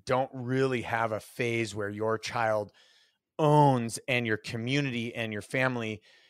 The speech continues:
sees your child and, and, you know, has communal necessity for your child to be an adolescent or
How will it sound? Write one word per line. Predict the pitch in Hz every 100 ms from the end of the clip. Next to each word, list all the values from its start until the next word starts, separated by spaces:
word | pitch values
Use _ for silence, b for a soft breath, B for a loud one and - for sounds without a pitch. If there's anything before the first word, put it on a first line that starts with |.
| b b b _ _ _ _ _ _
sees | - - 160 165 165 151 127
your | 120
child | - 117 113 110
and, | 110 117
and, | 123 110 107 110 - _ _ _ _ -
you | 123
know, | 107 110 - _ -
has | - 127 -
communal | 120 123 127 113
necessity | 104 - - 185 165 160 123 113
for | 107 127 113
your | 107
child | - 113 107 -
to | 98 - -
be | 131 120 113
an | 107
adolescent | 104 101 101 - 101 -
or | 101